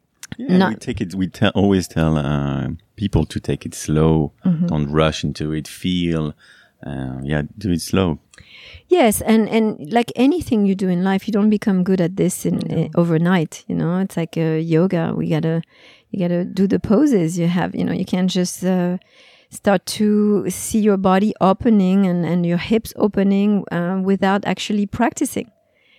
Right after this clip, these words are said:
Speaker 2: So some people are flexible, you know, <laughs>
Speaker 3: Mm-hmm.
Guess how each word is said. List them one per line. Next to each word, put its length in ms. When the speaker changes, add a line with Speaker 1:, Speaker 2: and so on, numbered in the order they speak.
Speaker 2:
So 520
some 220
people 280
are 40
flexible, 640
you 100
know, 140
<laughs> 160
Speaker 3:
Mm-hmm. 200